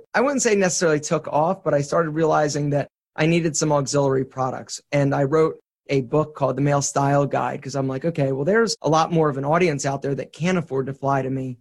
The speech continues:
And I need to figure out some other way of getting money from people." And so I created an ebook.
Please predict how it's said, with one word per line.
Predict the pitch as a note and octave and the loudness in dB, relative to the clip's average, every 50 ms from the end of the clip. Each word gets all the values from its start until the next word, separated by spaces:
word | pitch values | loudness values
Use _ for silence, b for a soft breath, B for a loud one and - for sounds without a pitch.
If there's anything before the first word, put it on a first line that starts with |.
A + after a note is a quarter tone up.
| _ - | _ 0
And | E3 D3+ D3 D3 C#3+ C#3+ C#3 C#3 | 2 2 4 4 4 2 2 0
I | D3 D3+ | 2 2
need | D#3+ E3 | 2 2
to | C#3+ D3 | 0 -2
figure | - D#3+ D3+ C#3 D3+ | -2 -2 0 2 2
out | C#3+ C3+ C#3+ - | 0 0 -2 -2
some | - D3 D3 C#3+ C#3+ C#3+ - - | -2 0 0 0 -2 -4 -2 -2
other | E3 D3+ D3 | 0 2 2
way | C3+ C3 D3+ D#3 D#3 D3+ D3 | 2 2 2 4 4 4 2
of | C#3+ C#3+ C#3+ C#3+ C3+ - - - | 2 2 0 0 -2 -4 -4 -2
getting | D#3 D3+ C#3+ C3+ C3 | 0 0 2 2 2
money | C#3+ E3+ A3 G#3+ D3 - | 2 4 4 2 0 -2
from | - - C3+ C3+ C3 | -6 -6 -6 -6 -4
people." | B2 C3+ C3+ - - C3+ C#3+ D#3 E3 D3+ | -2 -4 -4 -4 -2 0 0 2 2 2
And | C#3 C#3 C3+ C#3 - | 0 -2 -4 -6 -6
so | - - D#3+ | -2 2 2
I | D#3 D3+ D3 | 2 2 0
created | - - D#3+ E3+ E3 D#3+ D3+ D#3 - | 0 0 2 2 2 2 2 0 0
an | C#3 C#3 C3 - | -2 -4 -2 0
ebook. | F#3 F#3+ F3 D#3 F3+ F3 F3 - - | 0 0 2 2 2 2 0 -2 -8